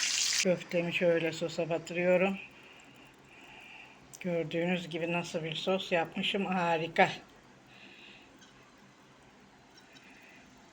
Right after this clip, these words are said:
Serv oldu arkadaşlar.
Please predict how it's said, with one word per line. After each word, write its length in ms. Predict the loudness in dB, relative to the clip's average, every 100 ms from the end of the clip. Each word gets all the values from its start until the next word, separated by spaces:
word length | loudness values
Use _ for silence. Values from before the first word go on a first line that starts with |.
| -20 -20 -20 -20 -20 -20 -20 -20 -20
Serv 460 | -18 -12 -6 -4 -2
oldu 300 | -2 -4 -6
arkadaşlar. 800 | -6 -6 -8 -8 -10 -10 -14